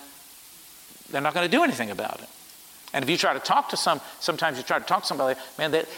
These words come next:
they, they'll, they'll chew your head off. And as a pastor, I've had to do that sometimes. I've had to sit people down in my office and say, "Man, you, you're awesome, you're wonderful, you're this, but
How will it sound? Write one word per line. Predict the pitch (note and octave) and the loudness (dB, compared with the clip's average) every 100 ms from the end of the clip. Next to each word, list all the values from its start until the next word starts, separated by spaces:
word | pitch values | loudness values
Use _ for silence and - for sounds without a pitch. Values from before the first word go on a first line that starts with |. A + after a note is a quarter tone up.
| - | -8
they, | - - - | -4 -4 -4
they'll, | - D#3+ | -2 -2
they'll | - E3+ | 0 0
chew | - E3+ | 2 2
your | F3+ | 2
head | F3+ | 0
off. | - G#2 - - - - - - - - - - - - - - - - - - - - - - - - - - - | 0 -2 -6 -18 -20 -20 -20 -20 -20 -20 -20 -20 -20 -20 -20 -20 -20 -20 -20 -20 -20 -20 -20 -20 -20 -20 -20 -20 -4
And | A#2 | 0
as | B2+ | 0
a | |
pastor, | B2 F3 G#3 F3 | 0 0 2 2
I've | D#3+ | 2
had | D#3 B2 | 0 0
to | |
do | A#2+ B3+ | 0 2
that | - | 0
sometimes. | - G#2 - G#2 - - | -2 -6 -8 -8 -10 -8
I've | |
had | B2 B2 | -6 -2
to | - | 0
sit | C#3+ | 0
people | D3 C3+ | -2 -2
down | C3+ C#3 | 0 2
in | C#3+ | 4
my | |
office | E3+ - C#3 | 4 4 2
and | A#2+ | 0
say, | B2+ | -4
"Man, | C#3 C#3+ | -6 -2
you, | E3+ - | -2 0
you're | C#3 D3+ | 4 6
awesome, | C#3 D#3 D#3+ D3 | 6 4 0 0
you're | D3 | 0
wonderful, | C#3 C#3+ D3 C#3+ | 2 2 0 -4
you're | C3 C3+ | -2 -2
this, | C#3 | -2
but | A#2 A2+ C#3 G#2 | -2 2 4 4